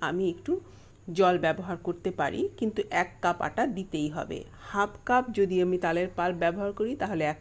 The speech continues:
কাপ আটা। এক কাপ তালের পাল্প ব্যবহার করলে, আহ,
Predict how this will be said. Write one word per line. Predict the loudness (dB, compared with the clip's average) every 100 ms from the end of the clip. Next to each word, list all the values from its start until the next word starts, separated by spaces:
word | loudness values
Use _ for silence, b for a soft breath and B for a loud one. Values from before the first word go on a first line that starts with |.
| -6
কাপ | -4 -4
আটা। | -4 -6 -2
এক | -2 -2 -2
কাপ | 0 0 2
তালের | 2 4 2 2
পাল্প | 2 2 2
ব্যবহার | -2 -2 -2 -6 -6 -8
করলে, | -2 0 2 0 -2 B B B B B B 0
আহ, | 0